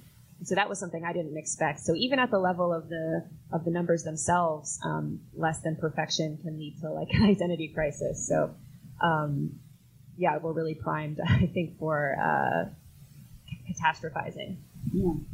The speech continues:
Speaker 2: And that pressure cooker, I think, when it tends to really blow up is when there's the threat of whatever you are ashamed about becoming public.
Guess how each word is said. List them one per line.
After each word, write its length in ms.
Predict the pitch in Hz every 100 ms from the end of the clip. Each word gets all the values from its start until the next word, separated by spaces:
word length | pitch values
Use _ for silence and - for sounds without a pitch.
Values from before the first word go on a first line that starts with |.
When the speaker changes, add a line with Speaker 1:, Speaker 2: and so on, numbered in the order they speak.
| - - -
Speaker 2:
And 100 | 220
that 200 | - -
pressure 320 | 226 247 226
cooker, 520 | 220 180 175 160 160 -
I 100 | 165
think, 440 | - 180 170 - -
when 340 | 160 180 180
it 140 | 180
tends 440 | 180 185 170 175 -
to 100 | 170
really 720 | 170 190 190 175 170 170 180 - -
blow 400 | 170 175 170 165
up 500 | - 160 156 - - - _ - - -
is 180 | 185 170
when 680 | 165 170 160 160 160 165 165
there's 300 | 170 160 156
the 100 | 160
threat 380 | - 160 151 -
of 100 | 170
whatever 640 | 170 165 165 165 156 -
you 220 | 196 175
are 120 | 165 156
ashamed 440 | 151 170 160 165
about 280 | 160 139 -
becoming 560 | 165 - 196 170 156
public. 540 | 151 135 - 90 -